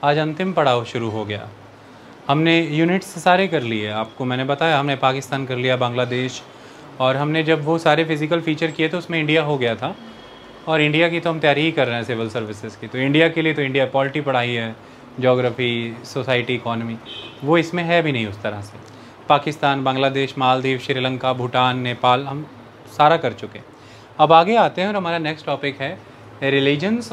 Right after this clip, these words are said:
of India and South Asia। देखिए, जो South Asia का क्षेत्र है, विश्व के बड़े धर्मों की उत्पत्ति का केंद्र है। बहुत सारे,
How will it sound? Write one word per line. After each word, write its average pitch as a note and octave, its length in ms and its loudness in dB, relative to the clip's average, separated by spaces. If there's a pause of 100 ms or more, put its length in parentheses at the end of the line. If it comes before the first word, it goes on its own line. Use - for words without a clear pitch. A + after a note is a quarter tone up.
of E3+ 160 0 (180)
India B2 360 0 (600)
and D3 280 -2 (220)
South D#3 420 0 (120)
Asia। A#2 420 -4 (880)
देखिए, F#3 300 4
जो F#3 160 0
South D3+ 380 0
Asia E3+ 420 -2 (420)
का D3+ 80 2
क्षेत्र C#3 360 -2
है, C3 180 -2
विश्व D#3 360 -2
के E3 280 0 (640)
बड़े D3+ 400 4
धर्मों D3+ 500 -2
की F#3 200 -6
उत्पत्ति D3 580 -6
का D#3+ 120 2
केंद्र B2 300 -4
है। A2 180 -8
बहुत C#3 280 2
सारे, E3 340 0